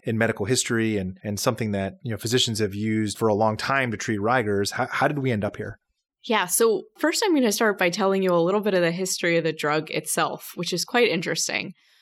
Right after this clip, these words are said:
Speaker 2: So meperidine was actually the first synthetic opioid. It was developed in nineteen thirty-nine by chemists in Germany and then rose to prominence in the nineteen forties internationally as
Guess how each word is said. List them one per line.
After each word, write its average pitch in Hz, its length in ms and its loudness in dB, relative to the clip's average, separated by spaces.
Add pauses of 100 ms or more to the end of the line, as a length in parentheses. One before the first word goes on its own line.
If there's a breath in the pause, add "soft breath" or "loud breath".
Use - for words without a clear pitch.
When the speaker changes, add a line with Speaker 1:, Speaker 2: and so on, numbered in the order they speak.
(100)
Speaker 2:
So 226 220 4
meperidine 269 760 4
was 214 200 4
actually 202 260 -2
the 175 160 -2 (160)
first 202 340 2
synthetic 175 680 0
opioid. - 560 -4
It - 40 -20 (300 soft breath)
was 185 180 2
developed 220 540 4 (100)
in 180 220 2
nineteen 208 460 2
thirty-nine 165 640 2
by 156 120 -2
chemists 160 480 -2
in 156 120 -4
Germany 151 720 -2
and 175 220 2
then 165 220 0 (100)
rose 185 360 0
to - 80 -2
prominence 180 600 0
in 175 80 -2
the 165 80 0
nineteen 160 440 -2
forties 175 600 -2 (440 loud breath)
internationally 185 1080 0
as 165 400 0